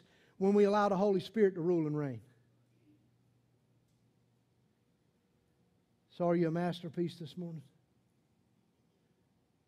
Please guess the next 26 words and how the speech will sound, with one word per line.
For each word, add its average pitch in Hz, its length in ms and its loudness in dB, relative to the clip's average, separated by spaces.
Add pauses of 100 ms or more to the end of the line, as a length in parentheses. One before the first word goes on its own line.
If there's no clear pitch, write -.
(720)
We're 147 120 -4
all 190 180 -2
created 180 540 -2
by 147 140 -6
God 139 300 -10
in 139 80 -8
His 151 200 -6
image. 156 460 -10 (540)
We're 156 160 -2
all 175 220 0
valuable. 160 760 -4 (360)
We're 156 160 0
all 180 280 2
extremely 185 920 0
valuable 170 540 0
and 147 80 -6
important 160 440 -6
to 143 60 -12
God, 139 340 -8
right? 143 300 -12 (2000)
That's 196 160 -6
what 196 120 -6
God 180 220 -6
thinks 202 280 -4
of 131 120 -10
you. 110 140 -16